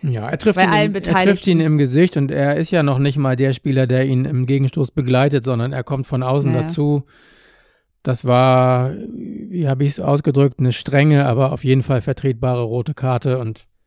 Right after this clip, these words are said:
Speaker 1: ja, ob er dann, also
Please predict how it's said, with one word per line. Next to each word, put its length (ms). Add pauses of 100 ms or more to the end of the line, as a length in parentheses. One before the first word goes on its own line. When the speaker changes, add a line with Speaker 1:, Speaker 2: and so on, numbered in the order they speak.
(840)
Speaker 1:
ja, 460 (720)
ob 180
er 160
dann, 420
also 240